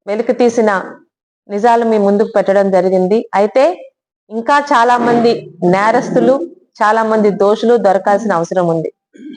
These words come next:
ఈ విషయం మీద మీ ద్వారా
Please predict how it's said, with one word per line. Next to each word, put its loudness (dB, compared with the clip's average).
ఈ 2
విషయం 0
మీద 2
మీ 0
ద్వారా 2